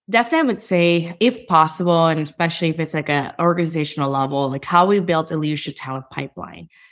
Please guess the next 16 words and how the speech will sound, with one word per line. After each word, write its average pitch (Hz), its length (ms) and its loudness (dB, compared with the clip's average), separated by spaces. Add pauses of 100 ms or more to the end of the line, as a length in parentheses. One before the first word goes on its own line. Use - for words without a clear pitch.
So 160 400 0
not 196 260 4
only 233 460 2
do, 175 440 -2
you 160 100 -6
know, 135 220 -12
ask 170 340 -2
people 180 280 -2
to 156 440 -2
almost 160 400 2 (320)
handpick 165 640 0
or 147 80 -4
advocate 151 540 -2
saying, 139 360 0
you 156 100 -6
know, 139 100 -8